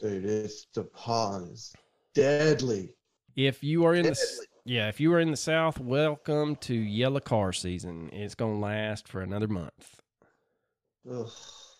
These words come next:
Speaker 2: I know, and everybody's like, "Man, well, lo-, at least we got some rain." I'm like, "Yeah, all that did was make 'em go, 'Hey,' and explode the next day with all the wind." <laughs> Oh, man.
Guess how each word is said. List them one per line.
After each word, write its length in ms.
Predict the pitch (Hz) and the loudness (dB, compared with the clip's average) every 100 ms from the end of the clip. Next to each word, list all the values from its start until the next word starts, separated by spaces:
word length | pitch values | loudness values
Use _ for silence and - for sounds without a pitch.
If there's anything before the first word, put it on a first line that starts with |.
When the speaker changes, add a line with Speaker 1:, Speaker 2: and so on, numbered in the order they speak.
| _ - | _ -14
Speaker 2:
I 80 | 107 | -10
know, 220 | 104 101 | -6 -4
and 160 | 104 107 | -4 -6
everybody's 420 | - 127 123 117 | -4 -2 -2 -2
like, 120 | 123 | -4
"Man, 160 | 135 180 | -2 0
well, 100 | 175 | 2
lo-, 320 | 180 160 160 | 2 0 0
at 80 | 165 | 4
least 240 | 175 240 | 4 4
we 60 | 247 | 0
got 220 | 214 190 | 0 0
some 180 | - 139 | 0 0
rain." 300 | 165 220 196 | 0 0 0
I'm 100 | 170 | 0
like, 140 | 143 | 0
"Yeah, 180 | 170 202 | 0 2
all 120 | 196 | 4
that 180 | 220 202 | 4 4
did 180 | 170 160 | 2 2
was 160 | 139 131 | 0 2
make 260 | 143 156 | 2 2
'em 120 | 135 | 0
go, 160 | 131 120 | 0 0
'Hey,' 560 | 147 302 311 185 110 - | 2 2 2 0 -2 -6
and 160 | 104 113 | -8 -6
explode 640 | - - 120 143 147 120 | -6 -4 0 4 4 2
the 60 | |
next 340 | 123 127 131 120 | 2 2 0 0
day 200 | 135 139 | 2 4
with 140 | 110 | 2
all 160 | 139 127 | 0 2
the 100 | 117 | 2
wind." 580 | 117 139 180 104 131 - _ - | 4 2 2 2 0 -4 _ 0
<laughs> 140 | - - 196 190 - - 165 - 151 165 - 156 - _ _ _ - - _ _ _ _ | 4 4 4 2 2 -6 -8 -8 -10 -12 -6 -6 -6 _ _ _ -20 -20 _ _ _ _
Oh, 480 | 123 113 113 104 101 | -6 -4 -4 -8 -10
man. 380 | 95 98 92 | -10 -12 -12